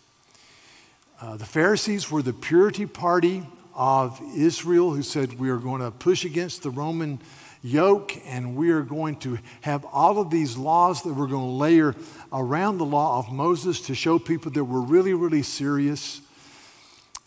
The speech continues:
And, and, and so those are the Pharisees. And Christ had ongoing disputes with, with the Pharisees, um, because they were busy commending themselves to one another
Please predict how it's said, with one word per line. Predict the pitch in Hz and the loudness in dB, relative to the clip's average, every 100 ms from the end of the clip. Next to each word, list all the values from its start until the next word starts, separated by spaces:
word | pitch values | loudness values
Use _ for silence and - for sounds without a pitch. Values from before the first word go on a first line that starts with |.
| _ 180 | _ -4
And, | 143 139 135 160 - - | -2 -2 -6 -12 -18 -18
and, | 139 156 139 | -14 -10 -8
and | 135 | -8
so | 123 135 | -6 -4
those | 143 156 120 | -2 -2 -4
are | |
the | 139 | -10
Pharisees. | - 165 170 139 123 | -6 -6 -4 -6 -8
And | 127 | -8
Christ | 151 170 - | -4 -4 -6
had | 123 151 143 143 - | -8 -4 -4 -4 -8
ongoing | - 160 175 185 185 185 165 | -6 -6 -4 -4 -2 -4 -6
disputes | 131 139 - 170 180 185 - | -6 -6 -8 -8 -8 -8 -8
with, | 127 143 | -4 -4
with | 127 135 | -6 -8
the | 135 | -10
Pharisees, | - 170 208 120 - 95 - - - - - - - - - _ _ | -8 -8 -6 -10 -14 -18 -18 -20 -20 -20 -20 -20 -20 -20 -20 _ _
um, | 123 113 113 110 113 _ _ _ _ _ _ - | -14 -14 -14 -18 -20 _ _ _ _ _ _ -14
because | 127 160 151 233 147 | -4 -2 -2 -4 -4
they | 151 | 0
were | 139 123 | 0 -2
busy | - 127 143 180 185 | -6 -4 0 0 -2
commending | 127 143 139 170 202 214 | -6 -6 -4 -2 -2 -2
themselves | 214 - 196 175 143 | -4 -2 -2 0 -4
to | 165 | -8
one | 165 147 | -6 -4
another | 143 151 131 123 120 | -2 -2 -2 -2 -4